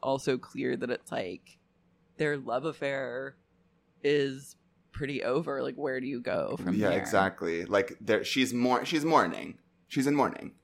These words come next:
Speaker 1: Yeah, and she's, like, clasping his hand, and he's like, he's like, "You're looking good, nurse. Like,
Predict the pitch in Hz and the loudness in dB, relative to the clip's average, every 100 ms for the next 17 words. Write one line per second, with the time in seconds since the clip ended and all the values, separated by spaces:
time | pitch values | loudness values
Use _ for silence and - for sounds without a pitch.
0 | _ _ _ _ _ _ _ - 160 127 | _ _ _ _ _ _ _ -2 2 2
1 | - - 185 - 180 170 170 - - 147 | 0 -4 -6 -4 -6 -4 -6 -6 -4 -4
2 | 147 - 170 175 180 156 175 143 139 143 | -4 -12 -14 -12 -14 -14 -10 -8 -6 -8
3 | 143 160 147 143 147 175 151 143 - 143 | -8 -10 -12 -12 -14 -12 -10 -10 -6 -4
4 | 139 139 - - _ _ _ _ - _ | -4 -6 -14 -20 _ _ _ _ -20 _
5 | _ - 160 143 139 - _ _ - - | _ -12 -10 -6 -8 -8 _ _ -18 -12
6 | 139 156 147 143 147 175 139 117 131 147 | -10 -10 -10 -6 -2 -2 -4 -6 -6 -8
7 | - 131 123 | -10 -10 -12